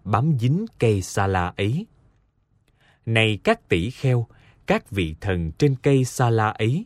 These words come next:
suy nghĩ như sau: Không hiểu vì sao các tôn giả bạn bè thân hữu, bà con huyết thống ấy, các thần vườn, thần rừng, thần cây,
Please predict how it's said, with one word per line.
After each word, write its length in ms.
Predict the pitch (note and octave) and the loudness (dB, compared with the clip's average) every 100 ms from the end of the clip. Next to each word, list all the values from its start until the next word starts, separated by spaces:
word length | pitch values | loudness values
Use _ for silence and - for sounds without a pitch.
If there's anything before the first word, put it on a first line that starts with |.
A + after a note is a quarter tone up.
| - | -10
suy 260 | - G3 F#3+ | -4 0 2
nghĩ 300 | A#2+ E2 F2 | 2 -2 -2
như 300 | C#3+ B2 A2 | 0 2 2
sau: 380 | - A2 G2+ - - _ _ _ _ _ _ _ _ _ _ | 0 -2 -4 -8 -20 _ _ _ _ _ _ _ _ _ _
Không 240 | - A#3 G#3 | 2 4 4
hiểu 300 | A#2+ F2+ D3+ A2+ | 4 2 0 0
vì 140 | G2+ | -2
sao 360 | - B2+ B2 A#2 | 0 0 0 -2
các 200 | A3 - | -4 0
tôn 200 | E3 D3+ | 2 2
giả 260 | G2+ D#2+ | 0 0
bạn 360 | A#2+ G#2 E2 F#2+ | -2 -2 -2 -2
bè 200 | G2 F2+ | -2 -2
thân 280 | - F3 E3+ | -2 0 2
hữu, 360 | A2 E2+ C#3+ - - - - | 2 0 -2 -8 -18 -18 -2
bà 220 | G#2 E2 | 0 0
con 380 | - A#2 A#2 A2 | 0 0 2 0
huyết 300 | G#2 G#3+ - | 0 0 0
thống 200 | C#3 E3+ | -2 0
ấy, 320 | B2 C#3+ A3+ _ _ _ | 2 0 0 _ _ _
các 140 | - B3+ | -4 -2
thần 280 | - A2+ F#2+ | 0 0 0
vườn, 340 | F2 G#2 F#2 E2+ _ - | 0 0 -2 -6 _ -2
thần 220 | A#2 G2+ | 0 2
rừng, 340 | F2+ F#2+ F2+ E2+ _ _ - | 0 -2 -2 -8 _ _ -2
thần 260 | B2+ A#2+ | 0 0
cây, 340 | - F3 F3+ | 0 0 0